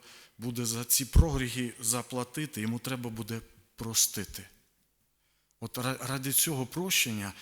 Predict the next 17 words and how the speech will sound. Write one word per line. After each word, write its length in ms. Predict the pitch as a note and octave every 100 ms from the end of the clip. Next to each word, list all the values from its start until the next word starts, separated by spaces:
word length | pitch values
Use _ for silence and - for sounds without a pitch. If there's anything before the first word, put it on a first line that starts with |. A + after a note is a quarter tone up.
| -
він 140 | A2+
дав 180 | A#2+ C3
себе 280 | - A#2+ A2+
розірвати, 640 | A#2+ A#2+ B2+ C#3+ D3+ -
щоб 220 | A#2 - A2+
змо-, 420 | - A2+ A#2+ B2+ C3+
змо-, 560 | A2 A2 A2+ C3+ C#3+
змогти 480 | A#2 A#2+ A#2+ - B2 - - -
прости-, 600 | B2 A#2+ - C#3 A#2+ A2
простити 560 | - B2+ - A2+ -
нас. 420 | G#2+ A2+ G#2 - - - - - - _ _ _ _ _ _ _ -
Е, 40 |
в-, 500 | A2 G2+ G2 G2 G2+ G2 A2+ - - G#2+ G#2+ A2
віддав 460 | A2+ B2 A#2 C3+ A#2 G#2+ - - - -
кров 320 | - C3+ C#3+
на 140 | C3+ B2+
Христі. 640 | B2 A#2 - - A2+ G2+